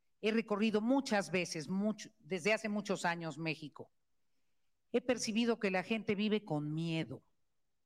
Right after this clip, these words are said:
El miedo es algo que estamos incorporando a la vida cotidiana, y una sociedad con miedo es una sociedad que se paraliza.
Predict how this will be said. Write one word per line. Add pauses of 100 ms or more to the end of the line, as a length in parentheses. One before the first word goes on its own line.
(680)
El
miedo
es (420)
algo
que
estamos
incorporando (680)
a
la
vida
cotidiana, (720)
y
una
sociedad (220)
con
miedo
es
una
sociedad
que
se
paraliza.